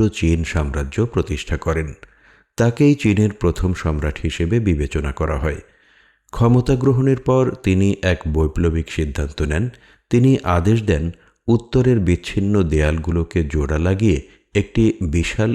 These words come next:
এবং অবিচ্ছিন্ন প্রাচীর তৈরি করার, যা মঙ্গোলিয়া এবং উত্তরের দুর্ধর্ষ যাযাবর দস্যুদের হাত থেকে তার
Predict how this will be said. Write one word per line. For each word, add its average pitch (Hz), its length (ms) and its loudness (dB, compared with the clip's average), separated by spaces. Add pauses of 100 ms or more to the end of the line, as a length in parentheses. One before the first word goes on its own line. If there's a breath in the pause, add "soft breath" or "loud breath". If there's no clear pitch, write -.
এবং 85 220 0 (160)
অবিচ্ছিন্ন 87 680 -2
প্রাচীর 78 460 -4
তৈরি 76 260 -2
করার, 82 300 -2 (460 loud breath)
যা 110 300 2
মঙ্গোলিয়া 101 720 4 (160)
এবং 90 220 2 (140)
উত্তরের 92 580 0
দুর্ধর্ষ 78 480 -2 (180)
যাযাবর 73 500 -2 (100)
দস্যুদের 82 480 -4
হাত 78 200 -2 (100)
থেকে 80 260 -2 (440 loud breath)
তার 101 200 4